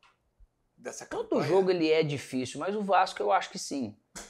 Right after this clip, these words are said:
Speaker 2: Foi
Speaker 1: Porque esse
Speaker 2: o
Speaker 1: dia eu entrevistei o Diego Souza, né? Eu gravei
Speaker 2: Eu
Speaker 1: com
Speaker 2: acho que
Speaker 1: ele,
Speaker 2: sim.
Speaker 1: ele disse, cara, assim, é
Speaker 2: Eu falo com o Fagner lá hoje que
Speaker 1: Ah,
Speaker 2: tá,
Speaker 1: sim,
Speaker 2: porque
Speaker 1: claro,
Speaker 2: aquele
Speaker 1: ele era do
Speaker 2: time,
Speaker 1: Vasco.
Speaker 2: aquele time deles era também
Speaker 1: É um cano, né?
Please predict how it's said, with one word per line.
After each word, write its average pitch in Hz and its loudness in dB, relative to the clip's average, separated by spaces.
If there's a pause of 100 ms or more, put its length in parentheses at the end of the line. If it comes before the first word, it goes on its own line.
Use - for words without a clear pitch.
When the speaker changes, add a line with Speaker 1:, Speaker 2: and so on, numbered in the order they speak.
(100)
Speaker 2:
Foi - -6
Speaker 1:
Porque 127 0
esse 131 -2
Speaker 2:
o - -2
Speaker 1:
dia 151 0
eu 147 -4
entrevistei 139 -4
o 127 -4
Diego 120 -2
Souza, 143 -4
né? 120 -8
Eu 107 -10
gravei 110 -6
Speaker 2:
Eu 131 -2
Speaker 1:
com 135 0
Speaker 2:
acho 123 -4
que 123 -8
Speaker 1:
ele, 131 -6
Speaker 2:
sim. 143 -6
Speaker 1:
ele 127 -4
disse, - -14
cara, 113 -4
assim, 117 -14
é 107 -12
Speaker 2:
Eu 98 -6
falo 143 0
com 156 -6
o - -6
Fagner 117 4
lá 104 4
hoje 104 2
que - -6
Speaker 1:
Ah, - -6
Speaker 2:
tá, 170 6
Speaker 1:
sim, 190 2
Speaker 2:
porque 226 -2
Speaker 1:
claro, 202 4
Speaker 2:
aquele 196 2
Speaker 1:
ele 170 4
era - 4
do - 0
Speaker 2:
time, 131 4
Speaker 1:
Vasco. 151 4
Speaker 2:
aquele 104 -2
time 104 -6
deles 92 -6
era 131 -2
também 107 -8
Speaker 1:
É - -14
um - -14
cano, 127 -8
né? 117 -16